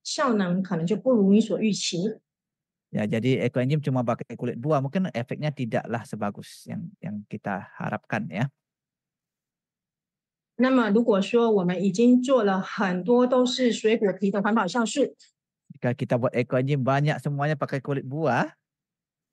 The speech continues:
Speaker 1: 那么我们可以有什么样的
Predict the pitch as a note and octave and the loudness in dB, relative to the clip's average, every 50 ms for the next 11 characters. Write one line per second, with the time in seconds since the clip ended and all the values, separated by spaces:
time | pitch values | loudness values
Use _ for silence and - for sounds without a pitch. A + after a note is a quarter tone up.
0 | _ _ _ _ _ _ _ _ _ - A3 B3 B3+ B3 A3 G3+ - G3+ F#3+ F#3+ | _ _ _ _ _ _ _ _ _ -4 0 2 2 2 2 0 -2 -4 -2 -2
1 | F#3 F#3+ F#3+ - - G#3 A3+ B3 A#3 G3 F3+ E3+ F3+ F#3+ - F#3+ D#3 D#3+ E3+ F#3+ | -2 -4 -4 -4 -2 -2 0 0 0 -2 -2 -2 -4 -4 -6 -8 -10 -10 -8 -6
2 | A#3 A3+ G3+ G3 F#3+ F#3+ F3+ E3+ F3 | -6 -4 -4 -4 -4 -6 -8 -8 -10